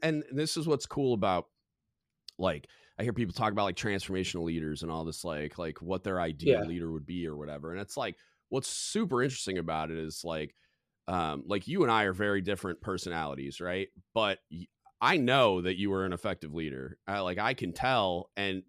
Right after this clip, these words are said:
Speaker 1: and that you care, you care about your people too. You're not gonna express it the same way that I probably do, but, like,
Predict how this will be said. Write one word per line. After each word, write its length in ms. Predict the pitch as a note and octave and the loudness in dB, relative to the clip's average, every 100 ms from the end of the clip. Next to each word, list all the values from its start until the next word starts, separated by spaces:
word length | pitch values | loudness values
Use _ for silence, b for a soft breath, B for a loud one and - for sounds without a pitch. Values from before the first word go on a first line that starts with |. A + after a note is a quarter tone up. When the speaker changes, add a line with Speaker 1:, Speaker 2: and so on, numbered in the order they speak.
| _ | _
Speaker 1:
and 420 | G2+ F#2+ F2+ F2 - _ _ _ _ _ F#2+ | -2 -2 -2 -4 -8 _ _ _ _ _ -2
that 180 | B2+ A#2+ | 0 0
you 100 | A2+ | 0
care, 340 | D3+ C#3 C3+ A#2+ | 2 2 2 0
you 160 | D#3+ | -2
care 220 | E3 D3+ | 2 4
about 200 | B2+ A#2+ | 6 4
your 80 | G#2 | 2
people 300 | F#2 A2+ G2 | 0 -4 -4
too. 260 | - D#3 G2+ | -2 0 2
You're 140 | G2+ | 2
not 180 | D3 D#3+ | 2 2
gonna 140 | C3 | 0
express 640 | G2+ - - - G#2 A2 E3 | -2 -4 -10 -2 -2 0 -2
it 140 | D#3+ | -4
the 80 | D#3 | -6
same 280 | - D#3+ D#3+ | -4 -2 0
way 140 | E3 | 0
that 100 | D#3 | 2
I 100 | D#3+ | 2
probably 480 | D#3+ D3+ E3+ E3+ E3 | 2 0 0 -2 0
do, 240 | E3+ F3 | 4 4
but, 220 | D#3 A#2+ | 4 0
like, 260 | G#2+ G2 F3 | 2 2 0